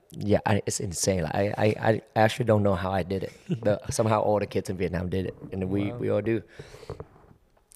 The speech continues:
Speaker 1: But other than that, like, we just, somehow I still feel like I have an amazing childhood, but just, like, I don't know, just being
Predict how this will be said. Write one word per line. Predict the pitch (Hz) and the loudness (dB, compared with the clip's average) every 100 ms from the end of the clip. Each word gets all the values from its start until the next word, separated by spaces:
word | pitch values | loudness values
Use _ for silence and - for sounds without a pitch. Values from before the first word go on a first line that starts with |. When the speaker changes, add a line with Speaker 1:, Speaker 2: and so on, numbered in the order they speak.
| _ - | _ -6
Speaker 1:
But | 107 113 | -2 4
other | 120 | 6
than | 117 113 | 6 6
that, | 107 107 104 | 6 4 4
like, | 101 98 95 - _ _ _ _ _ _ _ _ _ _ 127 | 2 2 2 -6 _ _ _ _ _ _ _ _ _ _ -12
we | |
just, | 104 107 - - _ _ _ _ _ _ _ _ _ _ _ _ _ _ _ - | -6 -4 -4 -6 _ _ _ _ _ _ _ _ _ _ _ _ _ _ _ -8
somehow | - 120 110 | -4 -2 -2
I | 113 | -2
still | 101 - 104 | -2 -2 -4
feel | - 98 | -2 -2
like | 92 | 0
I | 95 | -2
have | 98 95 _ _ - | -6 -8 _ _ -12
an | 98 | -10
amazing | 87 90 98 98 98 90 | -8 -2 0 0 -2 -4
childhood, | 92 95 90 87 - | -4 -2 -2 -4 -6
but | 92 | -10
just, | 98 87 - - | -6 -4 -6 -8
like, | 98 95 90 _ _ _ _ _ _ _ _ _ _ _ - | -10 -10 -12 _ _ _ _ _ _ _ _ _ _ _ -10
I | 113 | -6
don't | 107 | -4
know, | 87 95 _ _ _ _ | -6 -12 _ _ _ _
just | - 117 123 117 | -10 -10 -8 -4
being | 117 117 107 101 | -2 -2 -4 -6